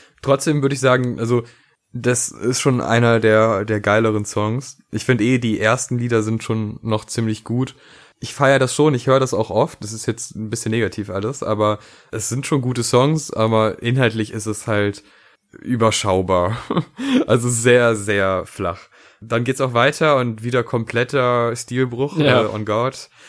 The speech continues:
Speaker 1: Es ist, es ist wirklich, ich, beim ersten Hören denkt man noch so, wow, wie abwechslungsreich, cool, aber beim zweiten Hören spätestens denkt man sich, na ja, also irgendwie macht das alles,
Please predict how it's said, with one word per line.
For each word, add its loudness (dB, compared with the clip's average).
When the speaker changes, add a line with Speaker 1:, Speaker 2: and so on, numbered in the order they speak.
Speaker 1:
Es -2
ist, -4
es -6
ist -14
wirklich, -16
ich, -12
beim 0
ersten 0
Hören 4
denkt 0
man 0
noch 2
so, -6
wow, 2
wie -2
abwechslungsreich, -4
cool, -2
aber 0
beim 0
zweiten 2
Hören 0
spätestens -2
denkt 0
man -2
sich, -6
na 0
ja, 4
also -2
irgendwie -2
macht -2
das -8
alles, -4